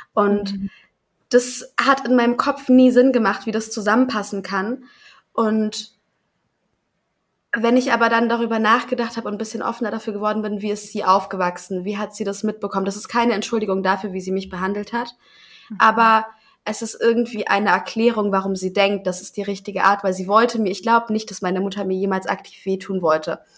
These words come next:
Speaker 1: Deswegen kann ich, glaub ich, so denken, weil ich denk nicht, dass sie bösartig ist. Ich denk nur, dass sie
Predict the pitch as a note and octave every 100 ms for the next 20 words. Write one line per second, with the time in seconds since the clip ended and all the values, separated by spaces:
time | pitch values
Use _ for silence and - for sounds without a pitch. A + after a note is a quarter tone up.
0 | - - - - A3+ - G#3 G3 F#3 E3+
1 | G#3 F#3 F#3 G3 F#3 G3 G3 F#3+ F#3 F#3
2 | G#3+ A3+ _ _ _ _ _ G3 F#3+ F#3+
3 | F#3 F3+ - - _ _ - B3 A#3+ B3
4 | A#3+ - F3+ F3+ G#3+ F3+ E3 F3 F3 E3
5 | E3 F3+ G3 G3+ A3 G3+ F#3+ G3 F#3+ F#3+